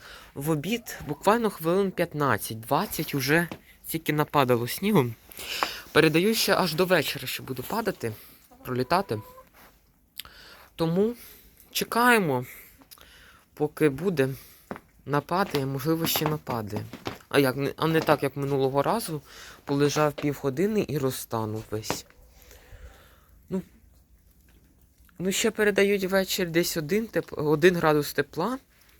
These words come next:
то, можливо, розтане. Але не дуже хочеться, щоб розтанув. Бо хочеться, щоб хоч щось полежало трішки.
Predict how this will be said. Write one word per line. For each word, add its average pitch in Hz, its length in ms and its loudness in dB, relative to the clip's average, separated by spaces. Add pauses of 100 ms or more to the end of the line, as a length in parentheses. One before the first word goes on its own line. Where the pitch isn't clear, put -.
(180)
то, - 80 -6
можливо, 180 540 0 (1000)
розтане. 120 800 0 (1300)
Але 202 220 4
не 208 120 2
дуже 147 260 0
хочеться, 131 500 -2
щоб 160 180 6
розтанув. 156 800 4 (1080)
Бо 147 100 -2
хочеться, 175 400 4
щоб - 220 0
хоч - 320 -2
щось - 360 -2 (100)
полежало 135 600 6
трішки. 127 480 -4